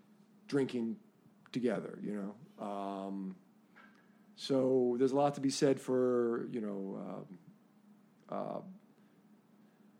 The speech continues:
drugs, alcohol can be, uh, a catalyst for good, but they're also a catalyst for the worst, you know, for fucking death.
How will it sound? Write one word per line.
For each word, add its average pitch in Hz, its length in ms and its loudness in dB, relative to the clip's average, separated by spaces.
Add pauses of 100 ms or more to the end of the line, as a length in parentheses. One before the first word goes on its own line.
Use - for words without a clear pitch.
(120)
drugs, 131 320 6
alcohol 120 580 4
can 113 320 0
be, 107 340 2
uh, 104 40 2 (360)
a 104 80 -12
catalyst 131 540 4
for - 140 -6
good, 123 560 6 (400)
but 127 120 2
they're 131 140 2
also 131 280 0
a 123 40 -2
catalyst 123 500 -2
for 123 520 0 (880)
the 139 100 8
worst, - 560 6 (220)
you - 80 -6
know, 101 240 -8
for 123 280 -4
fucking 123 540 2
death. 160 380 6